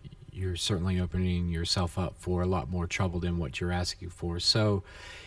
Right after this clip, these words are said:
you know, it's kinda, it's kinda funny in a way, but, you know, yeah, again, it's not kinda funny because, you know, uh, you know, for, for an unsuspecting family that really isn't technically savvy, uh, it, it could be pretty traumatic. Uh, but, uh,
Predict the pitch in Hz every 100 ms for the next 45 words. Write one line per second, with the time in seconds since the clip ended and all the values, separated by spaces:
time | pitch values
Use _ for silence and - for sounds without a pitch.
0 | - - 160 151 143 - - 185 180 -
1 | 135 - 190 170 180 165 156 151 139 135
2 | 135 131 113 - 131 120 110 92 85 95
3 | 90 101 120 113 107 98 98 - 110 -
4 | 113 110 104 - 104 101 95 98 107 98
5 | 90 - 98 104 95 76 92 92 85 -
6 | - - - - - - - - 110 98
7 | - 117 117 104 113 120 107 - - 101
8 | - 95 - 101 98 95 92 87 95 98
9 | 95 98 95 76 - 101 - 98 - 92
10 | - 107 107 98 95 87 - - - -
11 | - 98 95 90 87 - 110 104 110 -
12 | 110 101 - 104 95 - 98 101 101 87
13 | 73 - - 92 87 78 - - - -
14 | - - 107 - 110 107 98